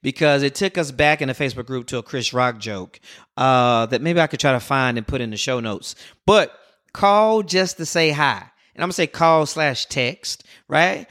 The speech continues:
But touch in, right? Have those touch points just to say hi, okay? Um, they say in the, in the, in the, uh, article, they say, "Don't text, don't Facebook chat, call her." I respect it. Uh, and I, I'm here for, you know,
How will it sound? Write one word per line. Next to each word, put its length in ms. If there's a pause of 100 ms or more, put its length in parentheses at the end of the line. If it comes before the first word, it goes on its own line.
(180)
But 160
touch 320
in, 420
right? 300
Have 160
those 140
touch 300
points 340 (240)
just 440
to 100
say 220
hi, 400 (300)
okay? 600 (300)
Um, 240
they 100
say 240
in 240
the, 200
in 80
the, 200
in 120
the, 320
uh, 160
article, 320
they 60
say, 160
"Don't 240
text, 300
don't 180
Facebook 380
chat, 280
call 320
her." 120 (320)
I 120
respect 540
it. 140 (340)
Uh, 40
and 340
I, 180
I'm 100
here 220
for, 400
you 180
know, 440